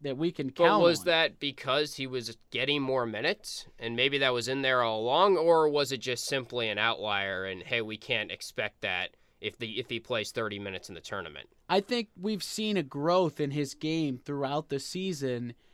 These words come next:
Speaker 1: and it's really coming into form right now. Sure, the minutes won't be quite as big, but I do think when Battle gets back,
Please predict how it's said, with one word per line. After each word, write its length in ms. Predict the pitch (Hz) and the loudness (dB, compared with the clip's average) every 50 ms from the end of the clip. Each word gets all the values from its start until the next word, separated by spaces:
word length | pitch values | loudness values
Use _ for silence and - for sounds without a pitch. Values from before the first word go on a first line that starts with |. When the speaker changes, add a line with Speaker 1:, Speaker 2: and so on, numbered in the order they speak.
| _ _ _ _ _ _ - | _ _ _ _ _ _ -6
Speaker 1:
and 180 | 147 156 151 151 | -4 -2 0 0
it's 220 | 151 139 - - | -2 -2 -4 -8
really 500 | 143 147 160 180 196 202 190 175 156 139 | -8 -2 2 2 4 4 4 4 2 0
coming 360 | - - 175 170 170 160 151 | 0 0 0 0 2 2 0
into 200 | 151 143 139 143 | 0 0 -2 -4
form 480 | - - - 156 156 151 139 131 123 123 | -6 -6 -4 -2 0 2 0 0 0 -2
right 180 | 127 123 120 110 | -2 -2 -2 -4
now. 460 | 131 135 139 139 127 123 120 117 - - - - - - - | -4 -2 -2 -2 0 -2 -2 -4 -6 -10 -16 -20 -20 -14 -6
Sure, 280 | - - 202 190 165 143 | 0 4 6 6 6 6
the 100 | 139 139 | 4 4
minutes 380 | 151 175 185 190 170 - - | 4 4 4 4 2 0 0
won't 320 | 151 156 170 180 156 156 143 | 0 2 2 2 2 0 0
be 300 | 156 156 151 147 - - _ - | 2 2 2 2 0 -4 _ -2
quite 260 | - 180 202 226 226 | 4 6 8 8 8
as 160 | 202 151 123 | 6 4 2
big, 400 | - - 147 135 135 139 143 147 - - - - - - - - | 2 2 2 4 2 2 0 -4 -8 -18 -20 -20 -20 -10 -2 2
but 100 | 170 165 | 4 6
I 140 | 165 165 156 | 6 6 4
do 240 | - 180 214 254 | 4 4 4 4
think 260 | 269 - 226 196 165 180 | 4 4 4 4 4 4
when 140 | 180 170 | 2 4
Battle 340 | 151 170 180 202 214 208 185 | 4 6 6 6 6 6 4
gets 240 | 156 175 175 160 - | 4 2 -2 -2 -2
back, 480 | - 175 190 214 214 196 196 - - | 0 2 2 4 2 2 -2 -4 -8